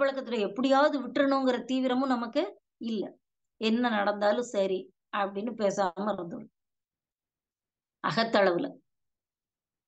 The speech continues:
அப்ப இத்தகைய மனநிலை நமக்கு ஏற்படும் போது ரெண்டையும் சமமா நம்ம பார்க்க ஆரம்பிச்சிடும். அப்ப இரண்டையும் சமமாக பார்ப்பதன் மூலம் நம்ம இன்ப நாட்டத்தை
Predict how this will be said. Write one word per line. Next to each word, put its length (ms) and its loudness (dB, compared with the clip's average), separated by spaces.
அப்ப 140 4
இத்தகைய 340 6
மனநிலை 440 4
நமக்கு 280 0
ஏற்படும் 360 0
போது 200 2
ரெண்டையும் 560 0
சமமா 360 0
நம்ம 200 -2
பார்க்க 280 0
ஆரம்பிச்சிடும். 420 -8
அப்ப 180 4
இரண்டையும் 520 6
சமமாக 520 6
பார்ப்பதன் 600 2
மூலம் 320 -2
நம்ம 180 2
இன்ப 280 6
நாட்டத்தை 500 -4